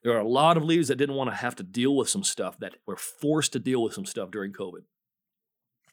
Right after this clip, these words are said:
Okay. Because covid exposed where we placed our identity.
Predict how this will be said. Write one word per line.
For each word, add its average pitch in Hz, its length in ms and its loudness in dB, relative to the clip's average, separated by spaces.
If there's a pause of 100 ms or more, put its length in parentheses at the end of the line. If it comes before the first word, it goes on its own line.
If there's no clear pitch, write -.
(140)
Okay. - 220 -12 (800)
Because 123 300 2
covid 180 500 6
exposed 120 920 2
where 117 300 -2
we 127 140 -4
placed 104 560 -4
our 101 300 -2
identity. 92 1080 -12